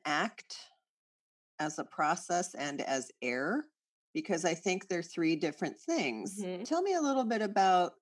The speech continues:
Speaker 1: who you are as a writer and what that means to you.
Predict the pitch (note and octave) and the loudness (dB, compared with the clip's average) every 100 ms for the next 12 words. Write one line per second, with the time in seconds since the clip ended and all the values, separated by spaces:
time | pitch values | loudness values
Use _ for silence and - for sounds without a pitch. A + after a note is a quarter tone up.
0 | _ _ _ G#3+ A#3 C4 B3 A#3+ A3+ F#3+ | _ _ _ -4 0 2 2 2 4 6
1 | F3+ F3 E3+ F3+ - _ - E3 E3 D#3+ | 8 8 4 0 -8 _ -4 -4 -2 -2
2 | D#3 D3+ D#3 D3 A#2+ A#2 - - D3 D3 | 2 4 2 0 0 -2 -8 -6 -4 -4
3 | C#3 - _ _ - F3 F3 F3 - C#3+ | -8 -12 _ _ -4 -2 2 2 2 -2
4 | D3 - - A2 E2 | -4 -6 -6 -4 -4